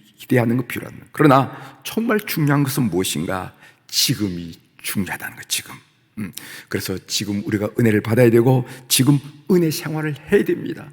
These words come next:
아, 은혜 생활을 해야 된다는 거죠. 지금 은혜 생활을 하려면 어떻게 해야 됩니까? 이게 저의 묵상의 중요한 주제예요. 지금 은혜 생활을 하려면 어떻게 해야 될까?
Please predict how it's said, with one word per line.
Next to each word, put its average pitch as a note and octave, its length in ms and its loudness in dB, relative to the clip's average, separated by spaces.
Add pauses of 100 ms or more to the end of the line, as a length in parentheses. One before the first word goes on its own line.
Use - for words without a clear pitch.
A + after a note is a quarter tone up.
아, - 200 -14 (840)
은혜 - 120 -4
생활을 - 280 -12
해야 - 100 -18
된다는 - 320 -20
거죠. A2 300 -10 (1700)
지금 F#3 400 6 (120)
은혜 F3+ 220 10
생활을 D3 460 8
하려면 C3 580 4
어떻게 D#3 420 4
해야 A2 160 6
됩니까? F#2 1300 0 (340)
이게 G#2+ 400 2 (380)
저의 F#2 240 0
묵상의 F2+ 560 -6
중요한 G#2+ 400 -2
주제예요. F2+ 500 -8 (640)
지금 F#3+ 440 -2 (120)
은혜 D#3 200 2
생활을 C#3 380 -6
하려면 C3 380 -8
어떻게 - 280 -10
해야 D3+ 100 -4
될까? - 300 -16